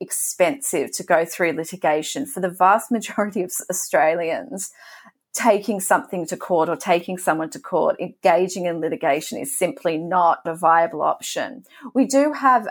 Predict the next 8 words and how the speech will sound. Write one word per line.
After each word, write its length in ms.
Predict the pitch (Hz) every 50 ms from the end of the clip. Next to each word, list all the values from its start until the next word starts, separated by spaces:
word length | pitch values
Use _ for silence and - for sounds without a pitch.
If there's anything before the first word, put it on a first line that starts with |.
| - _
uh, 220 | 196 202 196 190 180
resources 720 | 185 185 180 190 185 170 170 - - 175 170 165 180 - -
like, 520 | - 180 180 175 175 175 175 175 - - 185
um, 280 | 175 160 156 160 151 -
Legal 420 | - 190 208 208 214 214 240 240
Aid, 220 | 233 226 226 233 233
for 180 | - - 220
example, 840 | 226 226 233 - 233 208 202 214 233 - _ 277 277 320 381 359 277